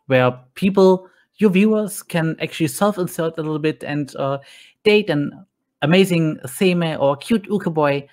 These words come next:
in front of them, or a cute uke girl or a trans person, whatever you like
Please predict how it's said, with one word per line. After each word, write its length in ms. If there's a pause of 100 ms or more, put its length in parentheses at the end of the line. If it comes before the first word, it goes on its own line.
(220)
in 100
front 180
of 120
them, 180
or 200
a 80 (380)
cute 260
uke 240
girl 400
or 120
a 60
trans 260
person, 440 (380)
whatever 300
you 120
like 300